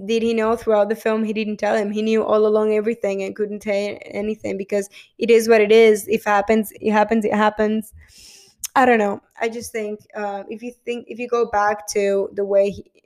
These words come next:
Robert Pattinson's character behaves, you get an idea of how he knew all along. But I have to watch the movie again. This movie is not, Christopher Nolan is not a best director in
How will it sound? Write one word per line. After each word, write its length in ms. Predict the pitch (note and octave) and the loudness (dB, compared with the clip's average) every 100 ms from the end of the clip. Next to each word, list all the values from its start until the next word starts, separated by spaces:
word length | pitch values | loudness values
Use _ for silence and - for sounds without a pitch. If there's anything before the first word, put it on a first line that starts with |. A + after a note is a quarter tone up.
| _ | _
Robert 220 | G3+ G3+ | -2 -2
Pattinson's 500 | G3+ G3+ F#3+ G#3 G#3 | -2 -4 -4 -8 -10
character 460 | - G#3 G3+ G3+ G3 | -2 0 0 0 -2
behaves, 680 | G3 F#3+ G3+ G3 F#3+ - - _ - _ _ _ _ _ _ | -2 0 2 2 -2 -10 -14 _ -20 _ _ _ _ _ _
you 120 | G3+ G#3+ | -6 -2
get 120 | G#3+ | -2
an 120 | G#3 | -2
idea 340 | G3+ G3 G3+ | -2 -2 -2
of 140 | G3 F#3+ | -2 -4
how 440 | G3+ G3 G3 G3+ _ _ _ _ | -6 -6 -6 -10 _ _ _ _
he 120 | - | 0
knew 180 | A3 G#3 | 2 2
all 160 | G3 G3 | 2 2
along. 320 | F#3+ A#3+ G#3+ | 0 -2 0
But 120 | A3 | 2
I 60 | A3+ | 2
have 160 | B3+ | 2
to 100 | B3+ | 4
watch 180 | C#4 C4+ | 4 4
the 60 | B3+ | 4
movie 240 | B3 A#3+ | 4 4
again. 400 | G#3+ G3+ G3+ G3+ - - - | 4 2 0 -2 -8 -20 -8
This 160 | C4 A#3+ | -4 0
movie 380 | C#4 C#4+ D4 C4 | 2 4 2 2
is 120 | B3 | 0
not, 500 | B3 A#3+ A#3+ A#3 - - _ | 0 2 0 -4 -12 -20 _
Christopher 360 | - C#4 D4 D4 | -4 -2 0 2
Nolan 320 | C#4+ C4+ B3+ | 4 4 4
is 180 | B3 B3 | 2 2
not 240 | B3 A#3+ | -2 -2
a 40 | G#3+ | -4
best 640 | F#3+ A3+ G#3+ G#3 - - A3 | 0 2 2 -2 -12 -14 -4
director 520 | G#3+ G#3 G3+ - G#3 | 0 0 -2 -4 -4
in 360 | - G#3 G3+ | -4 -4 -6